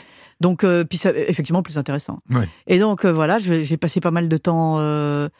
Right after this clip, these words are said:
Speaker 1: à Montréal-Lacluse, à Rochefort, euh, je suis allée voir le frère de Gérald, enfin, j'ai vraiment fait le,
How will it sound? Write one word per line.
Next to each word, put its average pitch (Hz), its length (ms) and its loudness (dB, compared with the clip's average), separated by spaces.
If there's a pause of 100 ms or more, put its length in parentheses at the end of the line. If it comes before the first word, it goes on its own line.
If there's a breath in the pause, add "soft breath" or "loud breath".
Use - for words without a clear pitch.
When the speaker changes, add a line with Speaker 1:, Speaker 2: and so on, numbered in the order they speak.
(320 soft breath)
Speaker 1:
à 143 60 -4
Montréal-Lacluse, 160 680 2
à 175 60 0
Rochefort, 170 760 0
euh, 156 280 0
je 156 40 0
suis 151 180 -4
allée 147 100 0
voir 147 140 0
le 147 80 -2
frère 160 300 -2
de 151 100 -4
Gérald, 160 460 -2
enfin, 156 160 -4
j'ai 143 160 -2
vraiment 175 320 0
fait 196 220 0
le, 175 200 0